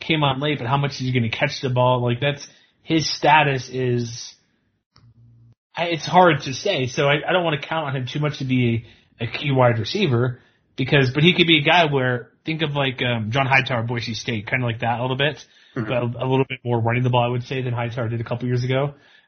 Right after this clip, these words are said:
Speaker 1: But I don't know who else is gonna be because, like, Rico Bussi's gone. He actually transferred, I believe, 'cause to play one more year somewhere else. You have
Speaker 2: Yeah, he's, he's
Speaker 1: Marcus
Speaker 2: with the, he's with the Pittsburgh Steelers now.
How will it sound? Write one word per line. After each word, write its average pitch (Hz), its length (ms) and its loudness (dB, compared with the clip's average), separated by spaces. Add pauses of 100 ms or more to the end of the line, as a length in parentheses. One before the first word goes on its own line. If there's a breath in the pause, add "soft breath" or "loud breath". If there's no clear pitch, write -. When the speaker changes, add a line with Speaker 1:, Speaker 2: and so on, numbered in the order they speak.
(140 soft breath)
Speaker 1:
But 135 260 4 (680)
I 147 360 0 (680)
don't 156 220 -2
know 156 160 0
who 147 180 4
else 143 180 2
is 131 100 -6
gonna 131 180 -2
be 190 180 -4
because, 143 320 -2
like, 131 160 2
Rico 135 240 -2
Bussi's 135 480 -4
gone. 123 500 2
He 123 180 -2 (220)
actually 120 260 -2
transferred, 143 420 -2
I 107 60 -2
believe, 104 360 -6 (480 soft breath)
'cause 123 80 -4
to 120 80 0
play 123 160 0
one 120 140 2
more 120 100 0
year 117 80 2
somewhere 117 340 0
else. 117 240 0
You 120 120 2
have 110 180 -2
Speaker 2:
Yeah, 123 60 -2
he's, 143 200 0
he's 117 160 2
Speaker 1:
Marcus 127 280 2
Speaker 2:
with 123 80 -4
the, 147 80 -14
he's 139 180 0
with 156 120 -2
the - 40 -16
Pittsburgh 139 380 -4
Steelers 151 340 -8
now. 90 220 -12